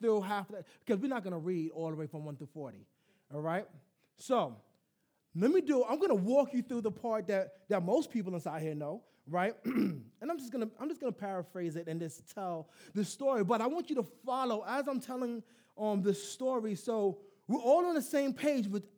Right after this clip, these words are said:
everything that's happening here, okay? So in this story where Jesus feeds, um, five thousand, over five thousand with, with just five loaves of bread and, and, and, and a couple pieces of fish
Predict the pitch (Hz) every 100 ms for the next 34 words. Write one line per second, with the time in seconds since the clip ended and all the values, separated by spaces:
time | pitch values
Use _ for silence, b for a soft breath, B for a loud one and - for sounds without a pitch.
0 | - 226 220 269 254 240 233 - 185 214
1 | 202 202 175 156 151 98 - b b b
2 | 175 - 202 214 202 - b b 254 226
3 | 226 311 359 - 277 269 254 226 165 240
4 | 269 233 - 269 240 175 185 b b b
5 | 202 202 180 170 - _ _ - 247 247
6 | - 240 226 214 226 285 220 226 214 214
7 | 196 180 180 180 185 - b b b -
8 | _ - 190 - 208 175 - - - -
9 | - 233 208 214 202 175 180 240 202 185
10 | 175 160 B B 190 185 190 185 185 185
11 | 170 - 226 190 - 220 180 165 - 359
12 | 226 -